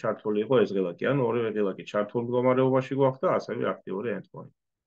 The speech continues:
მწვანე მარკერზე მაქვს საუბარი, რომელიც დადგომით შესაბამისი მიმართულებით X-ის თუ Y-ის, შესაბამისად Z-ის, უკვე სამ განზომილებაში შეგვიძლია ესეთი ტრასირებული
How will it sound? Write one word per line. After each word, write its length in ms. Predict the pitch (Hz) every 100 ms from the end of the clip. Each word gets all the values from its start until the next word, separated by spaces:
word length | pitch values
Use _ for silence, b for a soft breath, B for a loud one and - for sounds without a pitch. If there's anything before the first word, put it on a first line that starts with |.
| _ _
მწვანე 240 | 147 135 127
მარკერზე 360 | 107 104 95 90
მაქვს 140 | 87 -
საუბარი, 360 | 104 107 139 170
რომელიც 260 | 139 120 101 117
დადგომით 440 | 120 110 92 85 - -
შესაბამისი 540 | - 104 113 113 104 110 107
მიმართულებით 520 | 107 - 113 95 92 110
X-ის 260 | 107 90 85
თუ 80 | - 95
Y-ის, 480 | 98 107 110 175 185 - _ _ _ _ -
შესაბამისად 680 | 110 113 110 104 98 101 95
Z-ის, 420 | 110 107 - 185 190 - _ _
უკვე 160 | 127 131 131
სამ 160 | 131 131
განზომილებაში 560 | 131 127 131 135 139 -
შეგვიძლია 280 | 147 127 156 143
ესეთი 160 | 147
ტრასირებული 480 | 120 110 107 104 117